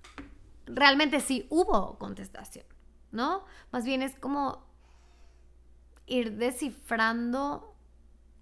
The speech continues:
ir conociéndonos, ir experimentando la vida desde un lugar genuinamente como a través de unos, de unos lentes donde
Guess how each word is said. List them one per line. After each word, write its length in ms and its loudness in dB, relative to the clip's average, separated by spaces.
ir 220 -8
conociéndonos, 1500 -4
ir 160 -4
experimentando 1040 -4
la 120 -2
vida 280 -2
desde 260 -4
un 220 -4
lugar 500 -2
genuinamente 1500 0
como 760 -2
a 160 -4
través 360 -2
de 100 -4
unos, 360 -4
de 340 -4
unos 340 -4
lentes 560 -2
donde 760 -2